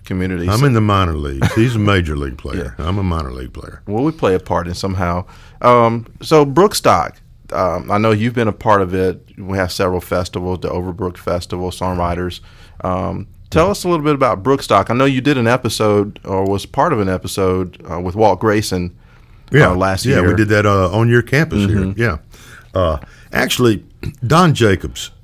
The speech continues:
Speaker 2: i-, i-, is the, the, is the originator of Brookstock, and he,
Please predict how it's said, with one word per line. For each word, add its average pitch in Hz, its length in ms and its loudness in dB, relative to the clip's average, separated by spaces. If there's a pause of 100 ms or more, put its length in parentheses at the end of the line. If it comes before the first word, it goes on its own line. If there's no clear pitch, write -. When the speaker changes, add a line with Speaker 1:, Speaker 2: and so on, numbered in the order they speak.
Speaker 2:
i-, - 20 -2
i-, 78 220 -4 (240)
is 95 280 -4
the, 92 180 -4 (120)
the, 85 460 -2
is 90 260 -2
the 80 380 -4
originator 85 640 -2
of 73 220 -10
Brookstock, 73 560 -8 (520)
and 82 180 -2
he, 113 200 4